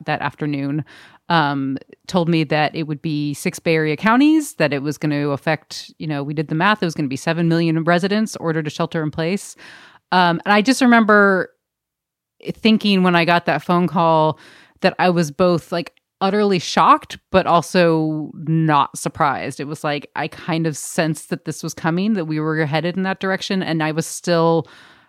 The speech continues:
just cou-, like, just couldn't wrap my head around the fact that we were there, that this was actually going to happen, that this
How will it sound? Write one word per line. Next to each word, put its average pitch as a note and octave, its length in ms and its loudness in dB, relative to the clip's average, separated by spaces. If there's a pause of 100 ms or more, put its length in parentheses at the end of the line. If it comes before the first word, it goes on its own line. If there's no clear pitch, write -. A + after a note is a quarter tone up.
(200)
just - 400 -6 (240)
cou-, - 140 -6
like, E3+ 280 -4
just - 180 -4
couldn't A#3+ 220 4
wrap F#3 160 4
my E3 100 2
head E3 200 0
around D3+ 200 2
the C#3 60 -2
fact C#3+ 240 -4
that C#3 80 -10
we C#3+ 120 -8
were C3+ 120 -6
there, C3 320 -8
that - 180 -12
this - 160 -8
was D3+ 120 -8
actually D3+ 420 -4
going C#3+ 180 -4
to A#2 60 -6
happen, C3+ 400 -4
that C3 160 -12
this - 180 -10